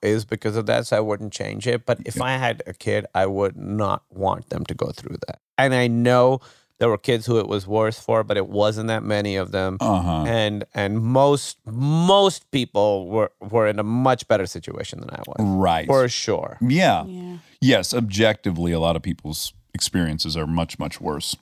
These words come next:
Speaker 2: But you discover you're funny in college, and, and then do you, when do you decide that you're gonna pursue it? Because you, you graduated in two thousand one,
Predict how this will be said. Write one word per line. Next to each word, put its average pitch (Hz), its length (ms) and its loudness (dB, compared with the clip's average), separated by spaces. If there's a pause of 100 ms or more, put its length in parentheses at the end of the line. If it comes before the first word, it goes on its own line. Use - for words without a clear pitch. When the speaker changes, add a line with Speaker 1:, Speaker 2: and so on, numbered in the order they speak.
(100)
Speaker 2:
But 147 160 4
you 160 140 4
discover 208 560 2
you're 151 340 2
funny 139 640 2
in 113 420 2
college, 131 480 2
and, 120 300 2
and 131 240 0
then 147 240 2
do 147 120 0
you, 156 320 0 (320)
when 185 340 2
do 185 80 0
you 185 60 2
decide 135 360 2
that 120 120 -4
you're 107 120 4
gonna 95 220 0
pursue 147 480 0
it? - 140 -10 (680)
Because 160 320 4
you, 180 120 0
you 160 120 2
graduated 202 400 4
in 151 80 2
two 139 140 2
thousand 120 400 2
one, 113 380 4